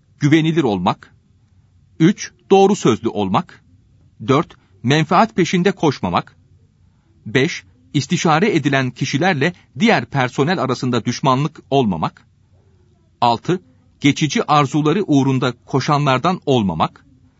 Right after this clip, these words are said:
Yedi, kültür ve yetenekleriyle seçkinler arasına yükselmiş kişilerden olmak.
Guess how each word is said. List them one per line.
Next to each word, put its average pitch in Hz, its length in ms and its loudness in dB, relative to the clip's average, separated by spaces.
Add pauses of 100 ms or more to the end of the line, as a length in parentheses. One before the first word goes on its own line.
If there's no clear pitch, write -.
(260)
Yedi, 110 360 0 (320)
kültür 180 400 0
ve 180 60 4
yetenekleriyle 127 920 0 (200)
seçkinler 175 560 0
arasına 160 320 -2
yükselmiş 143 540 -2
kişilerden 131 680 -2
olmak. 85 520 -6